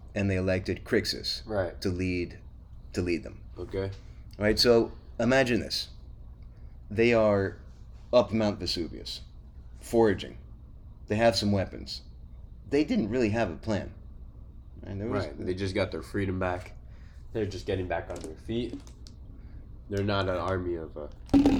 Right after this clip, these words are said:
Speaker 2: seventy thousand men right now.
Speaker 1: N-, no, that they're definitely not. And it's not clear what their objectives are, although it seems like from the beginning,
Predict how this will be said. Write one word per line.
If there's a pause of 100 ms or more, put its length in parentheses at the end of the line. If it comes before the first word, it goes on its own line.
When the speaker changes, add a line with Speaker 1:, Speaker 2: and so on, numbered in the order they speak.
(600)
Speaker 2:
seventy
thousand
men
right
now.
Speaker 1:
N-,
no,
that
they're
definitely
not.
And
it's
not
clear
what
their
objectives
are,
although
it
seems
like (480)
from
the
beginning,